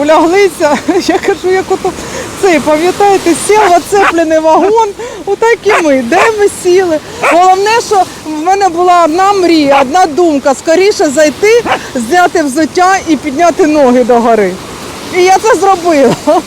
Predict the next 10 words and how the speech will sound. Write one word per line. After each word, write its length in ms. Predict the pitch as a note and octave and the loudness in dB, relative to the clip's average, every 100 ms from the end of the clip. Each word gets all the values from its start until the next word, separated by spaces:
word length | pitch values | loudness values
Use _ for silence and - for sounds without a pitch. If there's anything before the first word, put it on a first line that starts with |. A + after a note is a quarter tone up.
| D#4+ | -4
але 260 | D#4+ D#4+ F#4 | 0 2 2
недовго 520 | F#4 D4+ G#4 G#4 F4 | 0 2 2 2 2
музика 420 | E4+ E4+ F4+ F4+ C#4+ | 0 -2 -2 -2 -2
ця 140 | F4 E4 | 0 2
грала. 460 | D4 C4+ A3+ A3+ D4+ - - F4+ F4+ | 2 2 0 -4 -12 -14 -14 -8 -4
До 100 | F#4+ | 0
мене 260 | G4+ G4+ | 0 0
підійшли 540 | F4+ F#4 G4 F#4 G4+ G#4 | 0 2 2 2 0 0
і 60 | |
кажуть: 400 | - F4+ E4 F4 | 2 2 2 -2